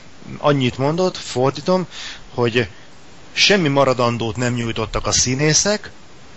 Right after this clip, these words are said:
nem hiszem, hogy jelölnénk a legjobb film díjára. Most ez önmagában is elég, elég, ö,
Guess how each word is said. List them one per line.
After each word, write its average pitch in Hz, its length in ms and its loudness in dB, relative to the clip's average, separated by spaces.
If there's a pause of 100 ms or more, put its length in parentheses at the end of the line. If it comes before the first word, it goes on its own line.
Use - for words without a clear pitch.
(120)
nem 151 180 4
hiszem, 113 400 0
hogy 107 200 -8
jelölnénk 113 560 0
a 117 40 0
legjobb 107 360 -2
film 101 420 -6
díjára. 90 680 -2 (1300)
Most 127 140 2
ez - 100 4
önmagában 139 420 4
is 127 100 2
elég, 131 320 2
elég, 127 300 2
ö, 127 120 6